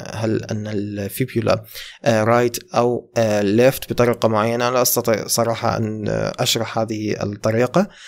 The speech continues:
آه، أحتاج إلى عظمة حقيقية لكي أقوم بالشرح عليها، لا أستطيع من خلال الصور فقط. آه، أيضًا سيكون لدي هنا apex of the،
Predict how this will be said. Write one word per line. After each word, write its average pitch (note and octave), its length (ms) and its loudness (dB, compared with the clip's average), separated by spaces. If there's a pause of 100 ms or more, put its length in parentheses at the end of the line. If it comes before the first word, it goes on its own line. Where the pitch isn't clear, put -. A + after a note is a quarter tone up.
(280)
آه، A#2 400 2
أحتاج - 380 6
إلى A#2+ 180 2
عظمة A2+ 460 0
حقيقية A2+ 520 -4
لكي G#2+ 320 0
أقوم A2 260 -4
بالشرح G#2+ 400 -4
عليها، G#2 300 -2
لا A2 80 2
أستطيع G#2+ 420 -4
من F#2+ 320 -6
خلال G2+ 280 -4
الصور - 340 -2
فقط. - 380 -12 (680)
آه، C3+ 520 6
أيضًا G3 240 8
سيكون D3 480 6
لدي C#3+ 680 6
هنا C3+ 520 0
apex E3 480 4
of B2 100 4
the، B2+ 380 4